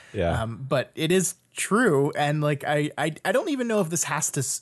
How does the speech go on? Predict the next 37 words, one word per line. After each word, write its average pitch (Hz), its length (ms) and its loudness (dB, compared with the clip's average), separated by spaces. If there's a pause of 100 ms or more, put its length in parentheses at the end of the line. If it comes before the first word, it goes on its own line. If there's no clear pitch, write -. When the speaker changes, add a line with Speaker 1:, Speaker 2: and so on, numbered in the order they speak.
(160)
Speaker 2:
go 135 220 2
anywhere 127 260 0
specific, - 680 -6
right? 117 300 -4
Speaker 1:
Yeah. 80 320 -2
Speaker 2:
Um, 123 220 0
I 135 60 0
think 147 160 -2
this 156 180 0
is 151 160 -6
just, 135 160 0
like, 135 180 -2
just 143 260 -2 (220)
has - 300 -4
to, 151 160 -12
can, 139 320 -2 (100)
can 135 220 -2
follow, 127 580 0 (580)
uh, - 60 -10 (120)
Carol's 135 420 0 (140)
genuine, 143 720 2
like, 117 340 -4 (360)
displeasure 131 680 0
with, 120 340 -4
like, 143 220 -4 (320)
you 339 80 -2
know, 240 160 2
like, 202 240 0
uh, 208 40 -14 (600)
when 269 120 -8
I 254 100 0
was 254 120 2
a 185 40 -2
kid, 180 380 0
I 165 100 -2
had 180 180 0
friends 185 640 -2